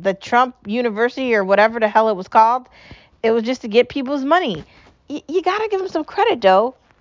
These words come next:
He might have did a lot of bad things and he might not be a great person, but he is great at doing things with money.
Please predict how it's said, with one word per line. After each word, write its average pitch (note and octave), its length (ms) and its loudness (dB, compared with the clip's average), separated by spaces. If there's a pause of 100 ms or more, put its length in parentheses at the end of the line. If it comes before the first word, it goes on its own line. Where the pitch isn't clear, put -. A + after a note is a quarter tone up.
(260)
He G4+ 180 0
might D#4 240 4
have D4+ 100 -8
did D#4 120 2
a C4+ 80 6
lot B3 240 6
of G3+ 160 -4
bad A#3 400 2
things B3+ 260 -6
and G3+ 100 -10
he A3+ 120 -6
might G3+ 260 2
not G3+ 220 0
be G#3+ 140 -2
a F3 40 -2
great F3+ 360 -2
person, A#3 440 -2 (480)
but F#3+ 160 0
he C4 180 0
is F#3+ 180 0
great G3 400 0
at C4 320 2 (1800)
doing A#3+ 260 0
things B3+ 300 -4
with B3 160 2
money. C4+ 480 0